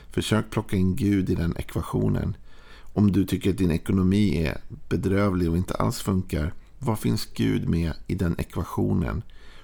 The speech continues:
Och om du upptäcker att Gud är inte närvarande i dina olika livsekvationer,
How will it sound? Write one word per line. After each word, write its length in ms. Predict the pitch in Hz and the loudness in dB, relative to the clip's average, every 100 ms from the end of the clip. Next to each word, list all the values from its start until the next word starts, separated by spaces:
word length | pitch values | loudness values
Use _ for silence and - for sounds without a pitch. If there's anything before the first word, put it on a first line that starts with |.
| - | -2
Och 100 | 104 | 4
om 140 | 104 | 4
du 80 | - | 6
upptäcker 680 | 131 - - 139 - - 78 | 2 0 -2 -2 0 0 0
att 100 | - | -2
Gud 420 | - 113 113 - | 0 2 2 2
är 180 | 87 131 | 2 2
inte 320 | 143 143 - | 2 0 0
närvarande 800 | 90 95 80 95 113 131 95 80 | 2 2 2 0 0 0 2 2
i 40 | |
dina 260 | 80 80 82 | 2 0 0
olika 360 | 87 80 - 78 | 0 0 0 0
livsekvationer, 1200 | 82 - - - - - - - - - - | 0 -4 -8 -10 -6 -4 -4 -6 -4 -4 -4